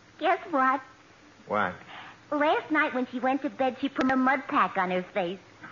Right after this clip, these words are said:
Speaker 1: You should have heard Papa complain.
Speaker 2: Why?
Speaker 1: He says it was like sleeping next to a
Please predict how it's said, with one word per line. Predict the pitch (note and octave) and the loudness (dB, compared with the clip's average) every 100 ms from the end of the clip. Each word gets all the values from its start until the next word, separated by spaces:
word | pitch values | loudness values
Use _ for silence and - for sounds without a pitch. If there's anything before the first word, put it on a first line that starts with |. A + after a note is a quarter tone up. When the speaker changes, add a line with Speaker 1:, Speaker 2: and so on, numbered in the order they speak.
| - - - - | -16 -16 -10 -2
Speaker 1:
You | C5 | 0
should | - B4+ | 2 4
have | A4 | 4
heard | G#4+ F4+ | 2 2
Papa | F#4 F4 F#4 | 6 6 4
complain. | - D4+ - C#4+ C4+ A#3 A#3 G3+ - - - - - - | 2 0 2 2 4 2 -2 -6 -18 -20 -20 -20 -18 -2
Speaker 2:
Why? | D3+ D#3+ C3+ F#2+ - - - | 2 4 2 -2 -10 -20 -2
Speaker 1:
He | F#4 F4 | -2 2
says | F4 | 2
it | E4+ | 2
was | D#4 C4 | 0 2
like | C#4 C4+ | 2 0
sleeping | C#4 E4+ E4+ D4 | -2 0 2 2
next | C#4+ C#4+ | 2 -2
to | E4+ | -2
a | B3+ | -2